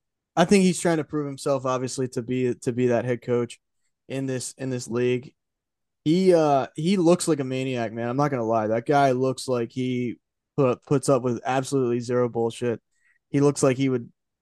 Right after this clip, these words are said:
body slam somebody and not even think twice about it. He, he's an intense guy, man. Eric Bieniemy is a head coach because of that demeanor in itself. I think he could be a leader of men.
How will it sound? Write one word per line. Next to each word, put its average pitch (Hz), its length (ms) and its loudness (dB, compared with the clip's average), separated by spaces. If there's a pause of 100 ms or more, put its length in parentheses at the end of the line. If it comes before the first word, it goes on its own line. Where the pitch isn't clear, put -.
(200)
body 131 260 0
slam 127 400 -4
somebody 123 400 -2
and 117 100 -4
not 120 200 -2
even 117 180 -4
think 120 200 -6
twice 127 300 2
about 120 300 4
it. 117 60 2
He, 135 240 2
he's 175 260 2
an 220 80 4
intense 156 480 -2
guy, 123 320 0
man. 104 300 -14 (280)
Eric 160 280 0
Bieniemy 147 580 0
is 139 260 2
a 127 140 -2
head 135 220 -4
coach 123 420 -4 (400)
because 135 420 2
of 123 220 0
that 131 260 2
demeanor 123 460 -4
in 127 240 -4
itself. 123 540 0 (360)
I 135 140 0
think 165 220 2
he 160 100 4
could 151 140 -2
be 151 100 6
a 139 80 6
leader 147 320 2
of 135 80 0
men. 156 400 0